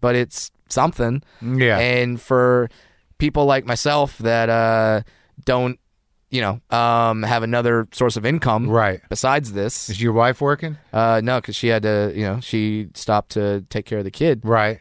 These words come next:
Speaker 1: And then I
Speaker 2: Just
Speaker 1: was gonna work, but then everything shut down. So
Speaker 2: Right.
Speaker 1: I, I had to pivot and do virtual shows and, uh, drive-in shows.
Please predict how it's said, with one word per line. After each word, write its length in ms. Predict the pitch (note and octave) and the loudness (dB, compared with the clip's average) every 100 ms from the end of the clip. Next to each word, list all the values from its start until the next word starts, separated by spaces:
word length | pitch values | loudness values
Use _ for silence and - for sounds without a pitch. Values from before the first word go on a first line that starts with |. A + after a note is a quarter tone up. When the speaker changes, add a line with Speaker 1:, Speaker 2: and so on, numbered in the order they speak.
| _ | _
Speaker 1:
And 140 | G2+ G2 | -4 0
then 460 | G#2+ G#2 G2+ G2+ E2+ _ _ _ | 0 0 -4 -8 -16 _ _ _
I 60 | G2+ | 0
Speaker 2:
Just 60 | A#2 | 2
Speaker 1:
was 80 | A2 | 2
gonna 140 | G#2+ | 0
work, 260 | G#2 A2 - | 2 2 0
but 120 | - | -4
then 260 | G#2+ G#2 G2+ | -4 -2 -4
everything 300 | G#2 G#2 G2 | -4 -4 -4
shut 220 | A2+ F2+ | -4 -2
down. 360 | A#2 B2 G#2+ | 0 0 -2
So 80 | G#2+ | 0
Speaker 2:
Right. 280 | A2 G2 G2 - | 2 2 0 -4
Speaker 1:
I, 180 | G2 G2 _ | -6 -6 _
I 140 | G#2 | 0
had 140 | A2+ A2+ | 2 0
to 80 | - | 0
pivot 440 | - A#2+ B2+ C#3 | 0 2 0 -2
and 280 | G#2 G#2 G2+ - - - _ | -6 -6 -8 -12 -20 -20 _
do 180 | A2 A2 | 0 2
virtual 340 | B2+ C#3+ C#3+ | 2 2 0
shows 580 | B2+ D3 C#3 C#3 C#3+ A#2 | 0 0 2 2 2 0
and, 260 | A2 G#2 F#2+ - _ G#2+ | -2 -4 -8 -16 _ 0
uh, 460 | A2 A2+ A2+ G#2+ G#2 | 2 4 2 0 0
drive-in 440 | C3+ C3+ C#3 C3+ | 0 2 0 -2
shows. 760 | - C#3 C3+ C#3 C#3 - - | 0 2 2 2 0 -4 -12